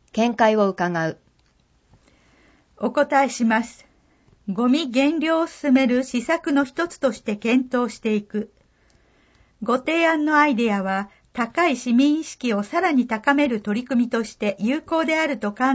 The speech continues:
Speaker 2: えますので、新たなデザインでゴミ袋を製造する費用対効果を検証し、今後、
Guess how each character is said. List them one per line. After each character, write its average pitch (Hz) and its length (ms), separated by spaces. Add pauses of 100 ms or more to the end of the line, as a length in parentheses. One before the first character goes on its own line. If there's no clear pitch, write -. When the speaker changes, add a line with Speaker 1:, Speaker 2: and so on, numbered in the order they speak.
(160)
Speaker 2:
え 262 60
ま 254 160
す 254 120
の 214 140
で、 196 280 (480)
新 339 240
た 285 120
な 220 160
デ 208 140
ザ 254 160
イ 269 60
ン 220 140
で 190 220 (100)
ゴ 214 140
ミ 269 140
袋 269 420
を 196 80
製 277 260
造 277 240
す 262 180
る 247 240 (280)
費 262 160
用 330 180
対 330 260
効 330 240
果 226 220
を - 40
検 262 320
証 240 240
し、 214 320 (520)
今 254 280
後、 233 240